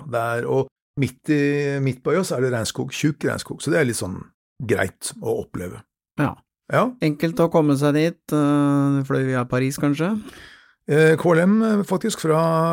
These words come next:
Speaker 1: Amsterdam.
Speaker 2: Amsterdam, ok.
Speaker 1: Ja.
Speaker 2: Mm, rett til Seychellene, og så båt, eh, videre ut.
Speaker 1: Ja.
Speaker 2: Eh, prisnivå og sånn, er det
Speaker 1: Dyrt.
Speaker 2: dyrt?
Speaker 1: Ja, i hvert fall nå.
Speaker 2: Ja, men det var dyrt den gangen.
Speaker 1: Ja, det var dyrt den gangen jeg var der
Speaker 2: Ja.
Speaker 1: også, for noe...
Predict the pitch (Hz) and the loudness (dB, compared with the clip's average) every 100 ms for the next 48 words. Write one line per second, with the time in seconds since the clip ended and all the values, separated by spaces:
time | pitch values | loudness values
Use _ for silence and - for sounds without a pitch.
0 | 165 156 135 156 175 269 190 - 127 123 | 0 0 2 2 2 0 -2 -6 -10 -8
1 | 160 254 - 143 156 196 175 131 123 _ | -8 -10 -8 -4 -2 -4 -4 -4 -4 _
2 | 131 127 127 127 123 123 120 120 131 175 | -2 0 0 -2 -2 -2 -2 0 -2 -2
3 | 190 135 139 131 120 117 _ 131 127 127 | -4 -4 -4 -2 -4 -4 _ -6 -2 -2
4 | 117 120 240 - - 180 139 _ _ - | -2 0 0 -2 -6 -2 -2 _ _ -6
5 | 139 131 127 160 170 175 - 185 196 185 | -2 0 0 0 0 0 0 0 2 -2
6 | 202 196 202 135 127 127 127 127 123 202 | -2 -4 -2 -2 0 0 0 2 2 0
7 | - - - - 131 127 - - 131 147 | -2 -12 -12 -4 0 -2 -4 -12 -4 -4
8 | 185 131 190 139 190 185 - 143 - - | -2 0 2 2 0 -4 0 0 0 -6
9 | 120 123 117 110 104 92 85 85 98 113 | 0 2 2 2 -2 -2 -4 -4 -6 -4
10 | 127 120 127 110 - 110 113 104 110 113 | -2 0 0 -4 -4 -6 -6 -6 -6 -6
11 | 110 - 117 123 120 120 117 | -8 -10 -8 -6 -6 -6 -6